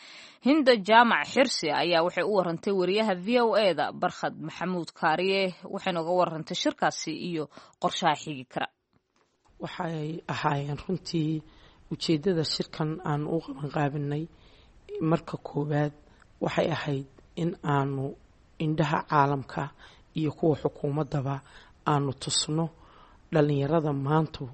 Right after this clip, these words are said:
Speaker 2: baahida ay qabaan iyo waxa ay u baahan yihiin. Taas oo ay kow tahay in loo abuuro shaqo.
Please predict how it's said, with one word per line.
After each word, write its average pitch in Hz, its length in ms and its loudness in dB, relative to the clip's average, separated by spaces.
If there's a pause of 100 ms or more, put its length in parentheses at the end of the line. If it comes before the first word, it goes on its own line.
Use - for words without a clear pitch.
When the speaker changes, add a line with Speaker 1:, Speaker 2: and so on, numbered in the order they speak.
(220)
Speaker 2:
baahida 147 480 0
ay 147 200 0
qabaan 147 440 0
iyo 151 180 0
waxa - 200 -4
ay 147 100 -2
u 151 100 -6
baahan 139 320 -6
yihiin. 123 260 -10 (840)
Taas 170 320 0
oo 165 220 4
ay 151 140 0
kow 190 280 6
tahay 151 380 -2 (380)
in 175 180 2
loo 156 260 6
abuuro 135 420 0
shaqo. 143 420 -4